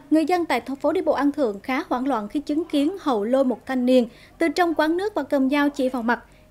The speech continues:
kèm theo những lời lẽ hù dọa. Thông tin ban đầu cho biết, cả hai từng là bạn bè có thời gian chơi với nhau. Sau khi được can ngăn, thì Hậu đã lên xe cùng Hồ Lê Bằng rời khỏi khu vực nói trên.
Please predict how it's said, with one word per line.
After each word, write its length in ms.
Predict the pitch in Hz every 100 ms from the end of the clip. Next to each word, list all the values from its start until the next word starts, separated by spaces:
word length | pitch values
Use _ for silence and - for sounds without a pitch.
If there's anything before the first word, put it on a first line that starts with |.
| -
kèm 240 | 302 285
theo 140 | 311
những 220 | 311 240 262
lời 200 | 269 240
lẽ 280 | 247 214 247
hù 120 | 269
dọa. 300 | 240 220 190 - - - -
Thông 140 | 330
tin 160 | 349 311
ban 140 | 311
đầu 180 | 277 262
cho 140 | 294
biết, 220 | 269 370
cả 60 | 277
hai 180 | 254 294
từng 220 | 285 247
là 80 | 233
bạn 240 | 214 202
bè 180 | 220 220
có 220 | 220 254
thời 180 | 302 247
gian 220 | 233 240
chơi 140 | 240 233
với 120 | 247
nhau. 340 | 262 233 214 - - -
Sau 180 | - 339
khi 140 | 339
được 200 | 294 285
can 180 | 311 302
ngăn, 220 | 311 294
thì 80 | 285
Hậu 200 | 254 233
đã 100 | 214
lên 220 | 262 294
xe 240 | 285 294 277
cùng 340 | - 233 220
Hồ 160 | 226 240
Lê 200 | 254 285
Bằng 260 | 247 233 208 - -
rời 260 | - 294 285
khỏi 260 | 285 220
khu 140 | 226 311
vực 200 | 285 -
nói 120 | 262
trên. 240 | 285 262